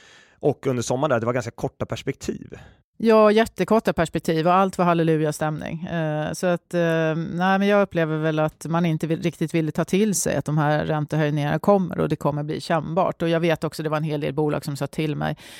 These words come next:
Speaker 2: de var lite störda på mig <laughs> och mi-, och min, min prognos. Men, eh, ja, men om vi inte får pengar hos er, då får vi det i Europa. För där lånar man ju ganska mycket under en period och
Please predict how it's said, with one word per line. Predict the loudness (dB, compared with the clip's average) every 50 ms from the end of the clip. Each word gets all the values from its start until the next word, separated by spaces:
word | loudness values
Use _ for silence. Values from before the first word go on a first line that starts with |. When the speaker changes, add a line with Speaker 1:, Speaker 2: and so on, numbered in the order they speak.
| -20 -20 -12 -10 -8 -4
Speaker 2:
de | -2 -2 -2
var | 0 0
lite | -2 -2 -4
störda | -4 -2 -2 -2 0 -2 -4
på | -6 -6
mig | -4 -2 -2 -4 -4 -2 -4 -4 -4 -4 -8 -10
<laughs> | -10 -14 -18 -18 -20
och | -14 -8 -4 -2
mi-, | -2 -2 -2 0
och | 0 0 2
min, | 2 2 0 0 -2 -2
min | -2 -2 0 0 0 0
prognos. | 0 0 0 0 2 2 2 2 0 0 0
Men, | -2 -2 0 0 -2
eh, | -2 -2 0 0 0 0
ja, | 0 2 2 4 4
men | 4 2 2
om | 2 2
vi | 2
inte | 0 0
får | -2 -2 0
pengar | 0 0 2 2 2 2
hos | 2 0 0 0
er, | 0 0 0 0
då | 0
får | 0 0 0
vi | 0 0
det | 0 0
i | 0 0 0 2 4
Europa. | 4 4 4 2 0 _ -6 -6 -6 -8 -10 _ -20 -20 -20 -20 _ _
För | -4
där | 0 2 2 4
lånar | 4 4 4 4 2 2
man | 2 0
ju | 0 -2
ganska | -2 -2 -2 0
mycket | 0 0 -2 -2 _ -2 0 0 0 0 -2 -2
under | -2 -2 -2 -2
en | -2 -2
period | -2 -2 0 0 0 -2 -2 -2 -2 0
och | 0 0 0 0 0 -2 -6